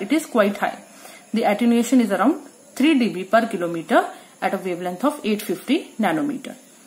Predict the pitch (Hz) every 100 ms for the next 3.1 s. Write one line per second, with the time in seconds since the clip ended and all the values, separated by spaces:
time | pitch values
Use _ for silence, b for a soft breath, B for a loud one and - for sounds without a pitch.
0 | b b - 277 370 - 208 233 - -
1 | - - 262 277 359 359 359 359 330 254
2 | - 214 202 - - - - 240 220 214
3 | 440